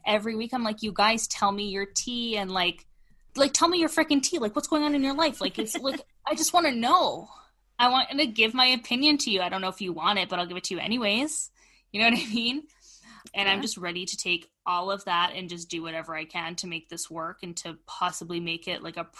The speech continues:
Speaker 1: profiting, quote, business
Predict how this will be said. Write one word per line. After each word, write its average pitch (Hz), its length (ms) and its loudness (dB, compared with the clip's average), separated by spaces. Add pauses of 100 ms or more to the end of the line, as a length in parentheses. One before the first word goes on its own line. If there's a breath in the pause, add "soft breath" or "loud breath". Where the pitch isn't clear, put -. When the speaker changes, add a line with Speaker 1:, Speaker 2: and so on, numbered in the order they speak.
(320)
Speaker 1:
profiting, 170 680 -2 (540)
quote, - 460 -4
business 208 800 -2